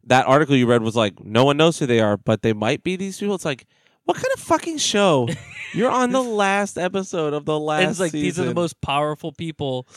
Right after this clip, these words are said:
Speaker 1: Yeah. The fuck are you talking about? At least have their tunics have something on them, like, or have a
Speaker 2: Yeah.
Speaker 1: banner behind them, like.
Speaker 2: Something.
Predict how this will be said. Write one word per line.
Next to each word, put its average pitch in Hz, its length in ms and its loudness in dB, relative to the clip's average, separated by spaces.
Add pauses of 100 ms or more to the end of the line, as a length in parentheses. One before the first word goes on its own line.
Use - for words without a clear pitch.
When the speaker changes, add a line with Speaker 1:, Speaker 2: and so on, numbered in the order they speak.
(240)
Speaker 1:
Yeah. 160 340 0 (400)
The 185 100 -2
fuck - 380 -4
are 190 40 0
you 175 160 -2
talking 165 480 -4
about? 120 360 -4 (340)
At 143 160 -2
least 214 380 -8
have 175 180 -4
their 147 140 0
tunics 160 580 -6
have 120 180 -6
something 117 400 -8
on 107 200 -10
them, 101 120 -10
like, 107 160 -10
or 127 60 -8
have 131 160 -2
a 123 40 0
Speaker 2:
Yeah. 117 140 -6
Speaker 1:
banner 131 320 -2
behind 113 380 -6
them, 107 140 -8
like. 107 240 -10
Speaker 2:
Something. 123 760 -14